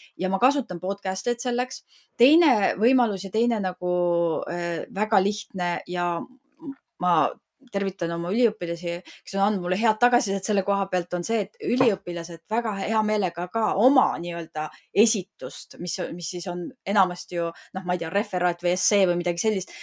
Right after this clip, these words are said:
eh, kasutavad siis seda Podcastli vahendit ja ma olen seda soovitanud neile ja, ja see tulemus on nagu hästi tore, et, et, eh, see,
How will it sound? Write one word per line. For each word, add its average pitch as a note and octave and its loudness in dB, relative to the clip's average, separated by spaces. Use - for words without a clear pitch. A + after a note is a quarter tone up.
eh, F3 0
kasutavad G3+ 0
siis E3+ -2
seda F3 -4
Podcastli F3+ -2
vahendit G#3 0
ja E3+ -2
ma F3 -2
olen E3+ -4
seda E3 -10
soovitanud A3+ 2
neile F3 -2
ja, F3+ 2
ja - -4
see F#3 -8
tulemus C4+ 0
on F3 -6
nagu F3+ -2
hästi B3+ -4
tore, A#3 4
et, - -6
et, - -10
eh, E3+ -4
see, F#3+ 0